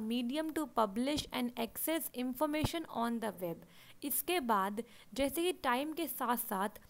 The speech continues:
डिफरेंट डिफरेंट प्रोटोकॉल्स आ गए, डीएनएस आ गया, वर्ल्ड वाइड वेब आ गया, ब्राउज़र्स आ गए,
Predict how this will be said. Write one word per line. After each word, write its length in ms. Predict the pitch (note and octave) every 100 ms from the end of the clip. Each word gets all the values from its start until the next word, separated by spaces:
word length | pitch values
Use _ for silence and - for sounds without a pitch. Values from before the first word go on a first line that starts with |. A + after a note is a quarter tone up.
| - - -
डिफरेंट 400 | A3 D4 E4+ E4
डिफरेंट 320 | D#4+ E4 D#4+
प्रोटोकॉल्स 680 | D4 B3 A#3+ B3 A#3+ C4+ C4+
आ 160 | A#3+ A3+
गए, 240 | A3+ A3+
डीएनएस 540 | G#3+ A#3 B3+ C#4 C#4+ -
आ 140 | A#3
गया, 220 | G#3+ A3+ A3+
वर्ल्ड 320 | A3+ B3 B3+
वाइड 280 | B3 B3 G#3
वेब 240 | A#3 A#3+
आ 120 | A3
गया, 240 | G3 G#3 G#3+
ब्राउज़र्स 580 | G#3+ G#3+ A#3+ C#4+ A#3+
आ 100 | A#3 F#3
गए, 200 | G3